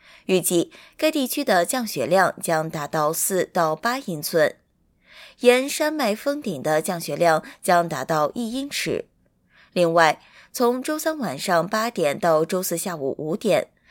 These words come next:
内华达山脉从优胜美地国家公园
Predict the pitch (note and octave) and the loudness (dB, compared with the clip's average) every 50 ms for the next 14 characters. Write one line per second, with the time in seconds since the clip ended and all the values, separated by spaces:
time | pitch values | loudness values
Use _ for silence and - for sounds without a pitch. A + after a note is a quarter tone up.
0 | - - - - - D#4 D4+ C#4+ - A#3 A#3 A3+ A3+ B3 - C#4+ C#4+ D4 C#4+ C4 | -20 -20 -20 -10 -4 -4 -2 0 0 0 2 2 0 -2 -2 -4 -4 -2 0 0
1 | G#3 D#3+ - - - - _ - - G3+ F#3 F3+ - - A3 G#3+ G#3+ A3 - - | 2 0 0 -2 -10 -20 _ -2 0 2 2 0 0 0 0 0 0 0 0 0
2 | G3+ F3 E3+ D#3 C3+ - - F#3 E3+ E3 - - F3 F#3 A#3 A#3 A#3+ - C#4 C#4+ | 0 0 0 0 -2 -2 0 0 0 0 0 -2 -2 -2 -2 -6 -4 -4 -4 -4
3 | C4+ A#3 F3 D#3 D#3 E3+ F#3 | -2 -2 -2 -2 -2 -4 -6